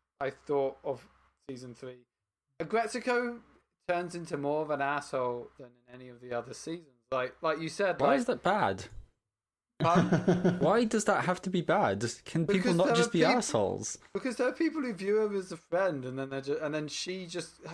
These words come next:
Speaker 1: clearly doesn't view any of them as friends. It's just like
Speaker 3: Yeah.
Speaker 1: work colleagues. And I felt that that was, that was, that was just a poor misstep. And obviously, like,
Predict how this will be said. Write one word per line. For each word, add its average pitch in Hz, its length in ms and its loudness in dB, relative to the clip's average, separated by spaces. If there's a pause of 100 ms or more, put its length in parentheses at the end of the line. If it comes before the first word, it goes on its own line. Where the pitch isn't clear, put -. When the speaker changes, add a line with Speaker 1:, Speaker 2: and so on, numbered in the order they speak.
(260)
Speaker 1:
clearly 208 280 0
doesn't 170 300 -6
view 151 200 -4
any 165 220 -2
of 175 100 -6
them 147 160 -4
as 139 120 -14
friends. 147 500 -8
It's 139 220 -10
just - 140 -20
like 143 140 0
Speaker 3:
Yeah. 131 360 6
Speaker 1:
work 127 80 0
colleagues. 123 360 -4
And 156 140 -2
I 170 100 2
felt 202 240 0
that 175 120 -2
that 208 200 2
was, 180 220 -4 (460)
that 214 140 4
was, 190 200 -2 (180)
that 190 180 0
was 175 140 -2
just 180 200 -6 (220)
a 165 140 0 (680)
poor 151 320 2
misstep. 147 680 -6
And 147 140 -4
obviously, 160 500 -2
like, 139 320 0